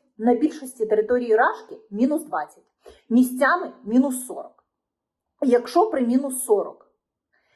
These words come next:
влупити ракетою або якимось, не знаю, а, позитивним дроном, е,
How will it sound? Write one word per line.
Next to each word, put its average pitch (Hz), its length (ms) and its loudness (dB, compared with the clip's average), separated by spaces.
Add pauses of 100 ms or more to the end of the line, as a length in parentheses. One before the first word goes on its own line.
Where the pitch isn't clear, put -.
(280)
влупити 233 680 0
ракетою 202 760 -2
або 247 280 -2
якимось, 254 680 -2
не 226 120 -8
знаю, 180 640 -6
а, 208 80 -4
позитивним 254 720 0
дроном, 320 560 0 (880)
е, 226 360 0